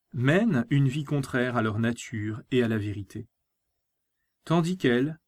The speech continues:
privée de ses protecteurs naturels, demeure exposée à l'invasion d'indignes étrangers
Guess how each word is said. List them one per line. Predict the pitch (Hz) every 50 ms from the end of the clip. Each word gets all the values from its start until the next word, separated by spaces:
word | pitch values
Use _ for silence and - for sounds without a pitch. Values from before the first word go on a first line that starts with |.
| _ _ _ _ _ _ _ _
privée | - - 160 156 143 175 202 190
de | 170
ses | 143 - - 127
protecteurs | - - 131 135 135 131 - - 147 131
naturels, | 123 120 120 - - 117 104 104 101 104 113 127 - _ _ _ _ _ _ _ _ _ _ _ _ _ _ _ _ _ _ _ - _ _ _ _ _ _ _ _ _ _ _ -
demeure | - 113 123 160 175 180 180 190 185 175 156 - -
exposée | 196 185 - - - - - 180 160 131 123 110 104 101 _ _ _ - - _ _
à | - 139 139
l'invasion | 165 190 196 170 170 160 147 143 170 202 185 151
d'indignes | 127 147 160 160 135 156 180 160 147 135 123 117
étrangers | 131 127 - - 131 123 120 117 139 151 156